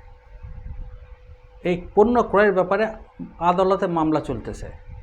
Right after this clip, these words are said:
তো মামলায় যদি কোম্পানি হেরা যায়, তাহলে কোম্পানিকে এক লাখ টাকা দিতে হবে। তাহলে কোম্পানি যদি, ব্যবসায় প্রতিষ্ঠান যদি মামলায় হারে, তাহলে তার দায় হবে কত? এক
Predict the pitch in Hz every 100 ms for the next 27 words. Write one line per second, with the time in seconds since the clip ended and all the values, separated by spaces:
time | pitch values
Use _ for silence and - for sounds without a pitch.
0 | - - - - - - - - - -
1 | - - - - - - 151 - - -
2 | - - 156 - - 160 185 196 233 226
3 | 226 220 - - - - 196 185 214 185
4 | 165 170 156 110 - - - - - 185
5 | 185 208 180 208 214 220 202 180 202 196
6 | 180 175 156 139 123 110 98 - - -
7 | - - - - - - - - - -
8 | 160 185 - 190 175 214 220 202 202 214
9 | 175 175 208 175 180 185 - 196 180 180
10 | 190 160 156 160 175 165 143 151 147 160
11 | 185 180 175 165 139 165 175 175 175 170
12 | 156 208 - - - - - - 175 180